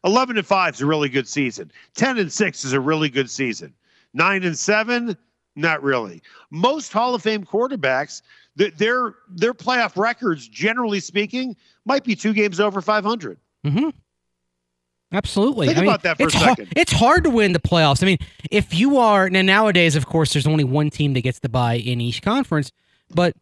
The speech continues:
Speaker 2: you can advance to the Super Bowl, lose the Super Bowl. You went two and one. You advanced to a conference championship game and lose. You, you went one and one. You were five hundred in the playoffs.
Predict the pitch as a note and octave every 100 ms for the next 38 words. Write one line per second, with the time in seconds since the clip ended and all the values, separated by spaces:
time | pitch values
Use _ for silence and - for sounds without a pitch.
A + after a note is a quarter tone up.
0 | _ _ _ _ _ _ _ _ _ -
1 | - _ _ _ _ _ - _ - F3
2 | A#3 D4+ B3 C#3 F3+ A3 - G3 F3 -
3 | B3 B3 D#3+ D3 C#3+ C3 - _ _ -
4 | A#3 C#4 A3 D#3+ D3+ B2+ C3 D3 F3 F#3
5 | _ _ _ _ _ _ - B3 C#4 -
6 | B3+ B3+ G#3 A3+ D4 A2 _ _ _ _
7 | _ - A#3+ A#3 A3+ B3 - A3+ A3+ A#3+
8 | A#3+ G3+ - A#3 B3 A3 F#3 E3+ F#3+ G3+
9 | G3 G#3 C4 F3+ F#3+ F#3 G#3 A#3 G#3+ G#3
10 | C4+ F#3 D#3 G3+ G3 - A3+ A#3+ A3+ A#3+
11 | A3+ A3 A3 B3+ B3 A2+ F#2 -